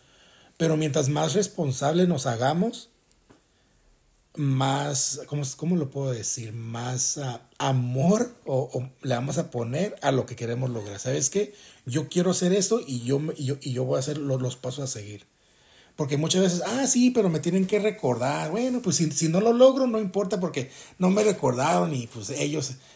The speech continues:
ellos fallaron, yo no fallé. Ya le echan la, la culpa a los demás. Pero ya si uno se hace responsable, sa-, sa-,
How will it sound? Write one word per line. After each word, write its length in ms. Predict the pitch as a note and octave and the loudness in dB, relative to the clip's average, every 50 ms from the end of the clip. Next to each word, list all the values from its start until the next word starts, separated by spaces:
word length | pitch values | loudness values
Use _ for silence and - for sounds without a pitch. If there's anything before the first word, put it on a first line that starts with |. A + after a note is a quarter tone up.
| - - | -8 -4
ellos 260 | D3 C#3+ D#3+ C#3 - | 0 0 2 2 2
fallaron, 480 | - A#2 A2+ A2+ B2 A#2+ A#2+ G#2 G#2 - - | 2 0 2 2 2 2 0 -2 -8 -10 -6
yo 140 | A2+ B2+ | -2 -2
no 140 | B2 B2 C3 | 0 0 0
fallé. 360 | - B2 A2+ G#2 A2 G#2+ G2+ - - | -2 -4 -4 -4 -6 -10 -12 -12 -8
Ya 160 | A#2+ B2+ B2+ | -2 -2 0
le 80 | C3 | 0
echan 160 | C3+ - D#3 D3 | 0 0 0 0
la, 60 | B2+ | -2
la 240 | A#2 D3 C#3 A#2+ - | -2 -2 -4 -4 -4
culpa 240 | - B2 - C#3+ | -6 -8 -6 -4
a 20 | C3+ | -4
los 140 | C3 B2 A2 | -4 -4 -4
demás. 380 | G#2+ G2+ G2 G2 - - - _ _ _ _ _ _ _ _ _ - - - - - _ - | -6 -10 -12 -16 -18 -20 -20 _ _ _ _ _ _ _ _ _ -20 -20 -20 -20 -12 _ 0
Pero 80 | D3+ C#3 | 2 4
ya 140 | C#3 D#3 - | 4 4 4
si 100 | - F3+ | 4 4
uno 120 | F#3 F#3 | 4 4
se 80 | - F3+ | 2 2
hace 120 | F#3+ G#3 | 2 2
responsable, 540 | G3 G#3 F3+ - C#3+ B2+ B2 D3 D#3 D#3+ D3 | 2 0 -2 -2 -2 -4 -2 -2 -4 -2 -2
sa-, 120 | - D#3 | -4 -2
sa-, 200 | C3 D#3 D#3 D3 | -2 -4 -4 -4